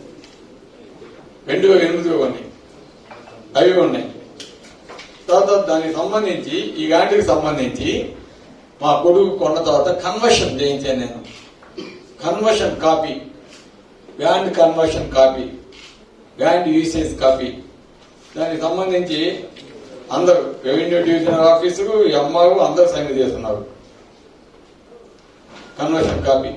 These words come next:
ప్రతి ఒక్కదానికి ఇంత క్లియర్గా ఉంటే, ఇంత క్లియర్గా ఉంటే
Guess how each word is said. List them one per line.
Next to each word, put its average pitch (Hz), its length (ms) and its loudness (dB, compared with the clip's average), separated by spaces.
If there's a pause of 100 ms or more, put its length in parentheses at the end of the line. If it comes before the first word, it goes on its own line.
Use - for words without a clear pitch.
(100)
ప్రతి 143 260 0
ఒక్కదానికి 135 460 -2 (2000)
ఇంత - 240 -8 (220)
క్లియర్గా 226 460 6 (140)
ఉంటే, 131 280 -4 (1800)
ఇంత - 180 -4 (180)
క్లియర్గా 202 400 6 (100)
ఉంటే 131 240 0